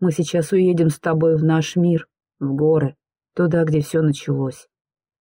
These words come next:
И там проверим. Я не как мужики, которых ты выбирала до сих пор, насильно ты мне нахер не сдалась.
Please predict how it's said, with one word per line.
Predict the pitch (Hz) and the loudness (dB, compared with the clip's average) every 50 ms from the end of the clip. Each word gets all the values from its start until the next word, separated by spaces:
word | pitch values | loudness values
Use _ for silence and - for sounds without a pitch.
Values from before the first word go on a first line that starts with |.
| _ _ _ _ _ | _ _ _ _ _
И | - 180 175 | -4 -4 -4
там | 151 - 190 196 196 180 | -2 -2 -2 0 0 0
проверим. | - 151 147 143 139 139 139 135 139 135 131 135 _ _ _ _ _ _ _ _ _ _ _ _ _ _ _ _ _ - | 2 2 2 2 2 0 -2 -2 -4 -6 -8 -10 _ _ _ _ _ _ _ _ _ _ _ _ _ _ _ _ _ -2
Я | 185 190 190 190 | 0 2 2 2
не | 190 170 | 2 0
как | - 202 - - - | 0 -2 -2 0 2
мужики, | 160 156 147 156 147 - - 156 | 0 2 2 0 -2 -2 -2 -4
которых | 147 - 147 147 - 151 147 147 - | -2 -2 -4 -2 -2 -2 -2 -2 -2
ты | - 170 | -2 0
выбирала | 156 156 156 151 160 156 156 151 147 147 | 0 2 2 2 2 2 2 2 2 2
до | 147 151 147 | 2 2 0
сих | 143 - 151 - | -2 -4 -6 -6
пор, | _ - 160 156 151 147 _ _ _ _ _ _ - | _ -2 0 0 0 -2 _ _ _ _ _ _ -8
насильно | 147 156 160 147 - 190 165 156 151 147 | -4 -4 -4 -4 -4 -2 0 0 0 0
ты | - 151 | -2 -2
мне | 151 156 156 160 | 0 2 2 4
нахер | 156 160 165 160 151 - 151 139 | 4 2 2 0 -2 -2 -2 0
не | 139 139 | 0 -2
сдалась. | 127 135 - 143 139 135 135 131 135 - - | -2 -2 -4 -2 -2 -2 -4 -6 -8 -12 -18